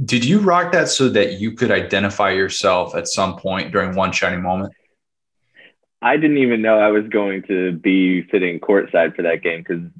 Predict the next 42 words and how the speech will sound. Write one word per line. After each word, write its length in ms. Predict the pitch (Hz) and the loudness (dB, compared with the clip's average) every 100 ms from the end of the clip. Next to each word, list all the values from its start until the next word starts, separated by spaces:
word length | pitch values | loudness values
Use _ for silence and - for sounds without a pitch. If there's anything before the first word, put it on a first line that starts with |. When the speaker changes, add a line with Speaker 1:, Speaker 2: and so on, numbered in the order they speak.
| - 92 | -12 -4
Speaker 2:
for 120 | - | 0
the 260 | 98 - - - | 2 2 0 -2
semi, 360 | 135 135 110 101 | 0 2 2 2
or 180 | 107 107 | 2 2
for 80 | 117 | 2
the, 340 | 101 95 90 85 | 2 2 0 -2
for 80 | 104 | 0
the 200 | 92 87 | 0 0
Sweet 200 | - 104 | 2 2
sixteen 500 | 101 90 - 139 135 | 0 -6 -2 0 2
games, 340 | 107 95 92 90 | 2 0 0 0
I 100 | 95 | 0
was 160 | 92 98 | 2 0
actually 360 | 90 - 92 | -2 -2 0
up 200 | 90 92 | 0 -2
in 140 | 90 87 | -6 -8
the 120 | 69 | -8
auxiliary 580 | 80 82 117 143 101 92 | -8 -2 2 4 4 0
media 400 | 90 87 87 85 | -4 -4 -4 -2
section 480 | 95 87 - 90 87 | -2 -4 -4 -12 -10
in 140 | 85 | -12
the 100 | 85 | -6
upper 260 | 85 87 85 | -2 -2 -4
deck. 340 | 76 101 87 - | 0 0 0 -2
So 80 | 90 | -2
I 100 | 92 | -4
just 140 | 87 - | -6 -8
figured, 460 | 92 87 85 85 - _ _ _ _ | -6 -2 -4 -4 -10 _ _ _ _
"This 200 | - 87 | -18 -10
is 60 | 85 | -8
a 80 | 85 | -4
comfy 380 | 95 87 92 | -6 -4 -4
sweatshirt, 560 | 85 92 85 - 92 87 - - | -2 0 -2 0 0 0 -4 -14
and, 300 | 80 80 82 | -10 -8 -4
uh, 320 | 82 82 82 | -2 -2 -4
I'm 80 | 85 | -6
just 180 | 87 82 | -12 -10
gonna 160 | 90 | -6
wear 240 | 90 95 92 | 0 2 2
this." 220 | 95 107 - - | 2 0 -4 -10
And, 240 | 85 82 | -6 -2
uh, 240 | 85 85 | 0 0